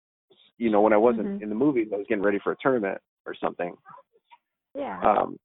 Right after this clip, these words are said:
Speaker 1: and so that's how fitness became a thing. Um, and so now my daughter's third, third in the state and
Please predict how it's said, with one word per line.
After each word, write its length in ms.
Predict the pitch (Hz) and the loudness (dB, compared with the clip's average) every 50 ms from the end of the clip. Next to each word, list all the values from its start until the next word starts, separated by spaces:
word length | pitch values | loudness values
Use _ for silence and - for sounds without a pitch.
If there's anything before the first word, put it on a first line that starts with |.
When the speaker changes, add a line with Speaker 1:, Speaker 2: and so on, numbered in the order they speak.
| _ _ - | _ _ -6
Speaker 1:
and 120 | 113 107 - | -6 -2 2
so 80 | 123 117 | 2 4
that's 180 | 113 113 - | 4 4 2
how 120 | - 92 - - | 0 -2 -2 -4
fitness 240 | 123 - 104 101 - - | -8 -8 -8 -10 -10 -12
became 280 | 101 - - 110 98 | -10 -6 -4 -4 -4
a 40 | 92 - _ | -4 -4 _
thing. 380 | - 135 127 110 101 95 101 110 _ _ - - - | 0 0 0 0 -2 -4 -10 -12 _ _ -20 -6 0
Um, 480 | - 110 113 110 101 101 101 85 - - - _ _ _ _ _ _ _ - - _ _ - | 2 2 4 4 2 0 -2 -6 -8 -14 -16 _ _ _ _ _ _ _ -20 -20 _ _ -2
and 100 | - 120 - | 0 0 2
so 80 | - 123 | 2 4
now 140 | 123 127 127 | 4 4 4
my 120 | 123 113 | 4 2
daughter's 340 | 107 104 107 113 110 95 - _ - | 4 4 4 4 2 0 -6 _ 0
third, 240 | 123 113 110 92 - _ _ _ _ - - | 0 2 0 0 -4 _ _ _ _ -2 2
third 340 | 117 113 107 104 107 98 95 - - - _ - | 4 4 6 4 4 2 0 -2 -4 -8 _ -4
in 220 | 110 104 98 104 | -2 -2 0 0
the 240 | 98 92 92 73 87 - - | 0 2 2 0 0 -2 0
state 380 | - 123 120 113 92 76 - _ _ _ - | 2 2 4 2 0 -2 -8 _ _ _ -8
and 320 | 98 95 95 95 90 90 | -8 -6 -6 -6 -6 -4